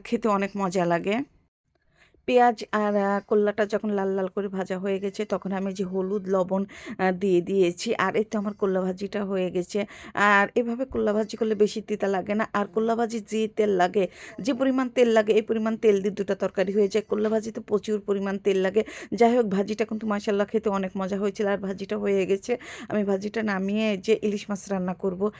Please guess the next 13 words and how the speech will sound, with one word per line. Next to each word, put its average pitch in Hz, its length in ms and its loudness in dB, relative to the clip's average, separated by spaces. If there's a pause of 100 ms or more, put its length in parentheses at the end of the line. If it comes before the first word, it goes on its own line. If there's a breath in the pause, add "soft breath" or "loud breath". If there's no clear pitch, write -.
(200 loud breath)
আর 196 300 2
ইলিশ 220 300 0
মাছ 214 240 -2
রান্না 202 240 -2
করার 202 260 0
জন্য 196 320 -4
যে 208 80 2
পেঁয়াজটা 196 460 -2
লাল 196 200 0
লাল 190 200 0
করে 196 220 0
ভেজে 190 300 2
নিচ্ছি, 190 400 -2